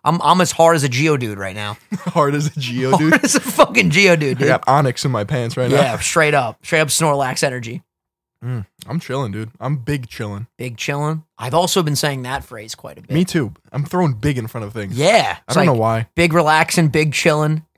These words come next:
Speaker 2: Big chillin'.
Speaker 1: Big panini press.
Speaker 2: Big
Speaker 1: <laughs> Psst.
Speaker 2: pasta ma- <laughs>
Speaker 1: I am really excited to eat that fucking red velvet pancake, though. I, I gotta tell you, I'm fucking, I'm ready.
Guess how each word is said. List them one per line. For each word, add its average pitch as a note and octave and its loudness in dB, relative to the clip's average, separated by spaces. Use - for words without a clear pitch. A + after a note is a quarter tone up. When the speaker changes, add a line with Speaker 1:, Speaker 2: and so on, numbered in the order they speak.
Speaker 2:
Big C#3 -2
chillin'. A2+ -8
Speaker 1:
Big D#3 2
panini A#2+ -8
press. - -12
Speaker 2:
Big E3 4
Speaker 1:
<laughs> D#3+ -4
Psst. - 2
Speaker 2:
pasta D3 2
ma- C#3 2
<laughs> - -2
Speaker 1:
I F3 6
am A3+ 2
really A3 8
excited E3 6
to C#3 -10
eat D3+ -4
that C3+ -4
fucking D3+ 0
red C#3+ 2
velvet C#3 2
pancake, C3 -6
though. A#2+ -10
I, C3 -6
I C#3 -2
gotta C#3+ 0
tell A#2 0
you, C#3 -2
I'm C#3+ 0
fucking, C#3 0
I'm C#3 -6
ready. B2+ -10